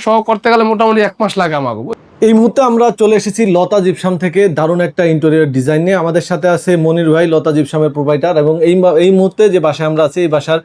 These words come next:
Speaker 2: সম্মানিত ক্লায়েন্ট আমাদের সাথে আছে। তো মনির ভাই, কেমন আছেন?
Speaker 1: আলহামদুলিল্লাহ, আছি ভালোই ভাই।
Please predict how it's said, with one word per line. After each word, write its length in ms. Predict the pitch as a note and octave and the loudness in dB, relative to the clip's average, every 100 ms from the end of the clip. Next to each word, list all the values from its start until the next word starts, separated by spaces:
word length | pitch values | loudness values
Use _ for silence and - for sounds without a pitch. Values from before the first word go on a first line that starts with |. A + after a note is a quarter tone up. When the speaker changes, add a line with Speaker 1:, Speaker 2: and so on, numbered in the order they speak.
| _ _ | _ _
Speaker 2:
সম্মানিত 440 | - - E3+ F3+ F3 | -10 -4 0 0 0
ক্লায়েন্ট 380 | D#3 D#3 D#3 D#3 | 0 0 0 0
আমাদের 280 | D3 C#3+ D3 | -2 -2 -2
সাথে 240 | C#3+ C3+ | -4 -2
আছে। 240 | C#3 E3 | -2 -4
তো 100 | E3+ E3+ | -6 -2
মনির 200 | F3 F#3 | 0 2
ভাই, 180 | G#3 | 0
কেমন 220 | G3 G3+ F#3+ | 0 0 0
আছেন? 240 | D#3 A2+ - _ _ _ _ _ _ - C#3+ - | -2 -8 -12 _ _ _ _ _ _ -8 -4 -2
Speaker 1:
আলহামদুলিল্লাহ, 440 | F3+ G3 G3+ G3+ F#3 | 0 0 0 0 -2
আছি 140 | D#3 | -2
ভালোই 280 | E3+ D#3 C#3 | -2 -2 -2
ভাই। 160 | B2+ | -6